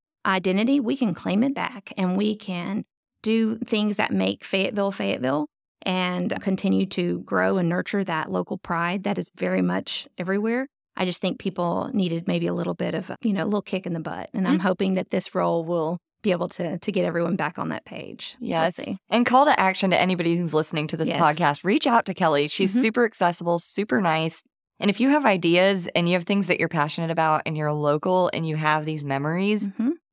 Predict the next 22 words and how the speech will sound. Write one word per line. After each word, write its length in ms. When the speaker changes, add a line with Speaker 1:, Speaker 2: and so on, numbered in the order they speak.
Speaker 2:
speak 260
with 160
her, 240
because 140
Speaker 1:
Yes. 80
Speaker 2:
she's 200
very 380
receptive 580
to 120
hearing 360
what 160
made 240
this 160
city 240
so 240
wonderful 380
in 80
the 80
past 340
and 140
bringing 260
it 220